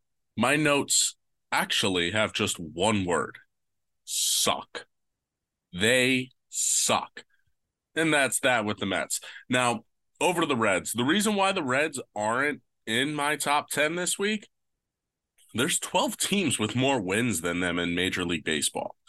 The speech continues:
So, right off the bat, it's not like I'm sitting here snubbing a team. Yeah, you know what? They're hot right now. Give me another week. I know they're atop the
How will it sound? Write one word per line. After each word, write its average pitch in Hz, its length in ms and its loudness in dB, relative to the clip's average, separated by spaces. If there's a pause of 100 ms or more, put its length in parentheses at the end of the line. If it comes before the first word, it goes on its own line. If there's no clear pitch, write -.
(260)
So, 104 380 2 (760)
right 196 240 4
off 190 180 2
the 143 80 0
bat, 98 340 2
it's 127 180 2
not 190 200 4
like 165 200 4
I'm 131 140 2
sitting 127 320 2
here 113 240 0
snubbing 113 640 2
a 95 60 -2
team. 82 360 -6
Yeah, 151 220 2
you 127 180 2
know 135 100 2
what? 143 180 0
They're 139 160 2
hot 139 280 2
right 101 220 -2
now. 87 320 -6 (460)
Give 143 140 0
me 226 140 2
another 247 280 2
week. 233 440 0
I 120 140 0
know 151 140 0
they're 185 140 0
atop 180 380 0
the 160 280 -2